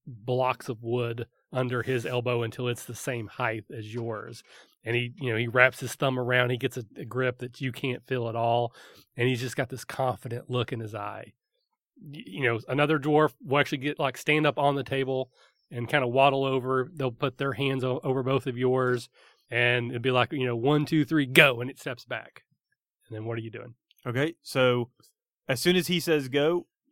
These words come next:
Speaker 2: my hand actually starts to go down, and I'm starting to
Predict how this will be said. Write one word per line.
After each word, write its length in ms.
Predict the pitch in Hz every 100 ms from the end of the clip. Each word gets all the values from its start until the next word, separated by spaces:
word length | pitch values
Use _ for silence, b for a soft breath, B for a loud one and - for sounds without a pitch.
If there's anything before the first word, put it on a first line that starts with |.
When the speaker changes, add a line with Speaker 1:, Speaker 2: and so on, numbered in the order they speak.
| _ _
Speaker 2:
my 220 | 127 127
hand 260 | 135 151 139
actually 360 | 131 - 139 120
starts 340 | - 139 135
to 100 | -
go 200 | 117 127
down, 380 | 123 123 123 123
and 100 | 113
I'm 300 | 110 110 110 _ _
starting 480 | _ - 127 123 120
to 300 | 117 117 110